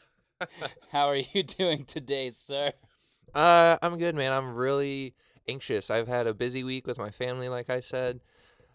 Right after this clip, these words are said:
Speaker 2: We're doing pods today. I was supposed to work today, and then Cooley Bros are
Speaker 1: Cooley,
Speaker 2: doing
Speaker 1: Cooley
Speaker 2: our
Speaker 1: Bros.
Speaker 2: biggest show yet tonight.
Speaker 1: Yes!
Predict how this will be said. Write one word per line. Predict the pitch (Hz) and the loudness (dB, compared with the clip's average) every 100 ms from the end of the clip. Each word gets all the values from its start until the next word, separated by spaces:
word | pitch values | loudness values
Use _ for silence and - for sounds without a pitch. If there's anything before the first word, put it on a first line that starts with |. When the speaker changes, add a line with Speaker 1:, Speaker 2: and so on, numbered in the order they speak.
| _ - | _ -14
Speaker 2:
We're | |
doing | 98 101 | -10 -10
pods | - 139 139 131 | -4 0 0 -2
today. | 143 143 143 | -2 2 4
I | 131 120 113 | 4 2 0
was | 104 | -4
supposed | - - 117 - | -12 -4 -4 -2
to | 104 | 6
work | 139 147 | 6 6
today, | - 151 151 151 156 143 | 4 2 4 4 2 0
and | 117 120 | -2 -4
then | 117 117 113 113 _ _ _ _ _ _ _ | -4 -4 -6 -12 _ _ _ _ _ _ _
Cooley | - 110 98 | -10 -6 -6
Bros | 87 85 87 - _ _ _ _ 98 | -6 -6 -6 -10 _ _ _ _ -4
are | 107 | -2
Speaker 1:
Cooley, | 117 | 2
Speaker 2:
doing | 110 107 104 | 2 2 -2
Speaker 1:
Cooley | 95 90 | -4 -4
Speaker 2:
our | |
Speaker 1:
Bros. | 92 101 98 95 | -6 -10 -10 0
Speaker 2:
biggest | 127 131 139 139 - _ | 2 4 0 0 -12 _
show | - - 123 120 113 107 | -14 -2 4 6 4 2
yet | 95 95 101 135 - | -4 -12 0 0 0
tonight. | - 117 95 73 - - _ - | -8 -16 -16 -20 -20 -20 _ 0
Speaker 1:
Yes! | 175 - - - | 0 0 -10 -18